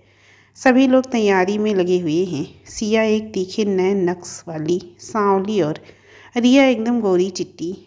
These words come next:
सिया सीधी साधी और रिया चुलबुली, पर शकल सूरत एक जैसी। लड़के ने सिर्फ अभी फ़ोटो ही देखी है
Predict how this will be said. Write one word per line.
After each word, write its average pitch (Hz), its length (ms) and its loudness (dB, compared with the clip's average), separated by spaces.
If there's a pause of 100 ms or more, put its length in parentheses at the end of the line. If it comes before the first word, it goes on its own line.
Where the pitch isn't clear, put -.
(100)
सिया 208 340 -2
सीधी 185 380 -4
साधी 185 440 -4 (280)
और 226 160 0
रिया 180 300 0
चुलबुली, 165 560 -2 (600)
पर 285 80 4
शकल 254 360 0
सूरत 202 420 -2
एक 170 180 0
जैसी। 156 440 -4 (300)
लड़के 208 360 -2
ने 226 160 -2
सिर्फ 233 320 -2
अभी 202 340 -6
फ़ोटो 185 400 -6
ही 190 160 -2
देखी 175 420 -2
है 147 120 -8